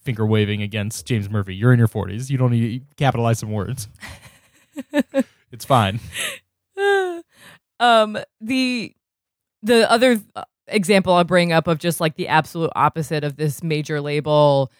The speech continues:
Speaker 2: album-oriented strategy is, like, did, did I talk about this already? The Playboi Carti song that it's not by Playboi Carti?
Speaker 1: We have not talked about it on this thing, but please tell the saga of the,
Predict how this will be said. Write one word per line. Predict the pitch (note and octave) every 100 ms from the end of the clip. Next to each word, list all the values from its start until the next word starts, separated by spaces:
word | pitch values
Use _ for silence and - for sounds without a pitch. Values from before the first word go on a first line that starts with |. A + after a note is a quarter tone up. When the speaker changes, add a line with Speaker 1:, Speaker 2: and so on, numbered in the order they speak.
| _ _
Speaker 2:
album-oriented | D#3 D#3 D#3 D#3 D#3 D3+ D3 D3 D#3+ D3 C#3+
strategy | - E3+ D3 D#3 D#3+ D#3
is, | D3+ D#3
like, | D#3 B3+ -
did, | A3+ -
did | C#4
I | E4
talk | D4 C#4
about | C4
this | C4+ C#4
already? | C#4 B3+ B3
The | F#3+
Playboi | - E3+ E3+ F3
Carti | E3+ D#3 D#3
song | - D#3 D#3
that | D3
it's | D3
not | C#3 C3
by | C#3+
Playboi | C#3+ D3+ D3 C#3+ C#3+
Carti? | C#3+ C#3 D#3
Speaker 1:
We | G3+
have | G3
not | G3 E3+
talked | F#3
about | D#3+ D3
it | C3+
on | C3+
this | B2+
thing, | - B2
but | A#2
please | A#2 D#3+ D#3
tell | - E3 E3
the | D3+
saga | C#3 C#3 C3 C3
of | A#2
the, | A#2+